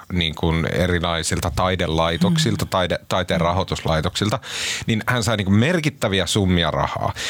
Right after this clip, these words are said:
Speaker 1: Eli sen raportin lisäksi myös siellä on kiinnikkeitä siihen, että niin kun Baltzar on jotenkin julkisen valvovan silmän alla, kos-, ihan vaan sitä kautta, että julkinen valvo-, valvova silmä antaa sinne rahaa. Sen lisäksi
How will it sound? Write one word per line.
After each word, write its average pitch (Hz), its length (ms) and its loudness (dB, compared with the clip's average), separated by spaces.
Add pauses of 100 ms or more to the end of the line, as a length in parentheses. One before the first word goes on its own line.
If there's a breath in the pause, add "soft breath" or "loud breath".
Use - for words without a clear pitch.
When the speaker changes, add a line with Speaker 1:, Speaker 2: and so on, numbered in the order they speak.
(140 loud breath)
Speaker 1:
Eli 117 280 0
sen 120 220 2
raportin 151 500 2
lisäksi 113 360 0
myös 117 300 2
siellä 160 360 4
on 113 240 2
kiinnikkeitä 98 880 2
siihen, 85 640 2 (160)
että 87 280 -2
niin 82 200 0
kun 82 240 0 (320 loud breath)
Baltzar 110 580 2
on 123 260 2
jotenkin 104 540 2
julkisen 101 680 2
valvovan 90 600 2
silmän 85 580 0
alla, 113 280 2
kos-, - 260 -2 (260)
ihan 139 260 2
vaan 123 140 2
sitä 113 280 0
kautta, 101 260 0
että 101 140 0
julkinen 117 500 4
valvo-, 98 360 2 (120)
valvova 92 440 2
silmä 92 340 0 (320 loud breath)
antaa 98 320 2
sinne 98 260 2
rahaa. - 440 -2 (300 loud breath)
Sen 113 320 2
lisäksi 147 640 2